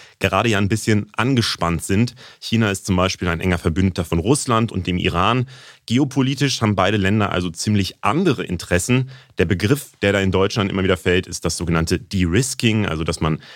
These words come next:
das Risiko und damit die Abhängigkeit von China eigentlich reduzieren will. Aber es soll eben kein Decoupling werden, also dass man sich komplett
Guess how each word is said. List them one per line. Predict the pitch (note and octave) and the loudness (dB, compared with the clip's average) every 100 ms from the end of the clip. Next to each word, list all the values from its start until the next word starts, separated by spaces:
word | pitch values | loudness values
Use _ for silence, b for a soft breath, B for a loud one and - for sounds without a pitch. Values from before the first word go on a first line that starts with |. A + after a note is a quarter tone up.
| B | B
das | E2 - - | -6 -4 -2
Risiko | B2 B2 G#2 G2+ | 0 0 0 0
und | G2 | 0
damit | F2 E2 | 0 -4
die | - | -4
Abhängigkeit | - G#2+ A2 F#2 - F#2+ F2 | -6 -4 0 0 0 0 0
von | F2 | -2
China | E2+ - G2+ F2+ | -2 0 0 0
eigentlich | F#2 F#2 - | 0 -2 -2
reduzieren | F2+ E2 - A2 C#3 A#2+ | -2 -2 -4 -2 0 2
will. | B2 B2+ B B B | 0 0 B B B
Aber | - | 0
es | G2 | 2
soll | G#2 G2+ | 2 0
eben | F#2+ | 0
kein | F#2+ F2+ F2 F2 _ _ | -2 0 0 -2 _ _
Decoupling | F#2+ D#2+ - C3+ - F#2+ F2 E2+ | -8 -4 -2 -2 0 0 2 0
werden, | D#2+ E2 F#2 | 2 0 2
also | F2 D#2 | -2 -2
dass | E2 - | -4 -2
man | D#2 | -4
sich | D#2 | -4
komplett | - D#2+ F2 - | -6 -4 -4 -6